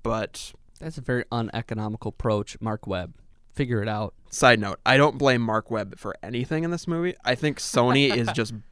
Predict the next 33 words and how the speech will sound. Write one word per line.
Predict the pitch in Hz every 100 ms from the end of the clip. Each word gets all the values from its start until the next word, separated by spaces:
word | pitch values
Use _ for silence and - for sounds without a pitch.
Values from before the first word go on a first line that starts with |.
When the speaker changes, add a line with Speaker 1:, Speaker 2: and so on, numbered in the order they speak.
| -
Speaker 1:
breathing | - 110 117 117 117 117
down | 110 110
his | 113 101
neck. | 101 104 117
Sony | - 139 131
is | 120
just | 120 120
not | 123 110 120
giving | 117 113
a |
damn | 104 104 107 110
about | 113 110 110
artistic | - 117 - 117 127 120
integrity. | 110 117 107 117 120 131 139 -
Speaker 2:
<laughs> | 208 - - 214 208 - _ _ -
Speaker 1:
Sony | - 127 123 127
will | 113 98 - - - - -
clench | - 135 131 131 -
the | - 120 101 90 123
life | 123 117 117 -
out | 113
of | 107
Spider-Man, | 110 - 120 113 110 110 110 107 - _ -
keep | - 131
making | 131 120 - 113 107 107 101
movies | 113 117 113 110 110 107 -
regardless | - 110 107 107 110 110 -
of | 107
whether | 101 104
they're | 104
good | 107 110
or | 107
not, | 107 104